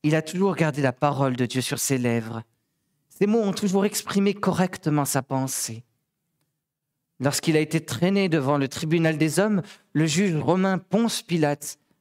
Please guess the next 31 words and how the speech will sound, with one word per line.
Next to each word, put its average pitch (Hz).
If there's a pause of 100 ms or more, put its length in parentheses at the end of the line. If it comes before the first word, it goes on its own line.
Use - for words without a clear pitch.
n'a 143
pas 165
pu 160
trouver 135
en 123
lui 123
de 123
motif 131
de 123
condamnation. 113 (2000)
Même 156
l'Éternel 185 (200)
n'a 160
pas 196
vu 180
de 175
péché 180
en 151
lui. 127 (1040)
Celui 170
qui 156
sonde 165
les 120
cœurs 110 (540)
a 127
reconnu 156
que 147
Jésus-Christ 143 (560)
était 127
parfaitement 117
innocent. 107